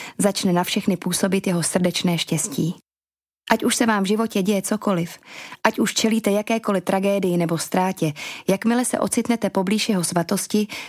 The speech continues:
začnete mít pocit, že hluboko uvnitř je všechno v pořádku. Pokud jste to nikdy předtím nezažili, je to, jako kdybyste v sobě odhalili zcela nový rozměr bytí.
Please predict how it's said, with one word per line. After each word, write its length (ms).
začnete 440
mít 200
pocit, 440
že 100
hluboko 420
uvnitř 400
je 80
všechno 320
v 60
pořádku. 580
Pokud 280
jste 160
to 100
nikdy 260
předtím 360
nezažili, 520
je 220
to, 440
jako 180
kdybyste 380
v 80
sobě 260
odhalili 460
zcela 360
nový 360
rozměr 380
bytí. 500